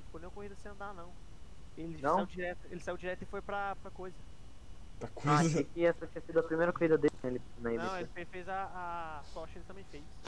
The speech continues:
Speaker 2: Ah.
Speaker 1: Não correu porra nenhuma.
Speaker 2: Fez Sochi. Ah. Mas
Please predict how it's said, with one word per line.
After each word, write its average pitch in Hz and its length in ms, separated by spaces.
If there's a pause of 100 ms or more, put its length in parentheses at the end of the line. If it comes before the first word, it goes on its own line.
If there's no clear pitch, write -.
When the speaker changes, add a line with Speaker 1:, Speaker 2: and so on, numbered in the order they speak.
(720)
Speaker 2:
Ah. 120 240 (440)
Speaker 1:
Não 185 60
correu 202 300
porra 208 220
nenhuma. 185 220
Speaker 2:
Fez - 120
Sochi. 117 380 (360)
Ah. 120 140 (540)
Mas 139 140